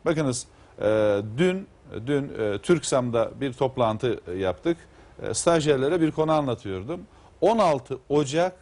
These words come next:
iki bin on bir tarihinde sizinle yaptığımız, e, bir, e, programın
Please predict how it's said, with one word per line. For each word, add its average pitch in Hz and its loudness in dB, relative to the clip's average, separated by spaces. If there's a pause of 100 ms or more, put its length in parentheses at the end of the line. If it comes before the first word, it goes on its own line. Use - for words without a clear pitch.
(500)
iki 185 -4
bin 185 -4
on 190 4
bir 135 2
tarihinde 120 0
sizinle 156 -2
yaptığımız, 120 -2 (360)
e, 101 0
bir, 131 0
e, 98 0
programın 156 0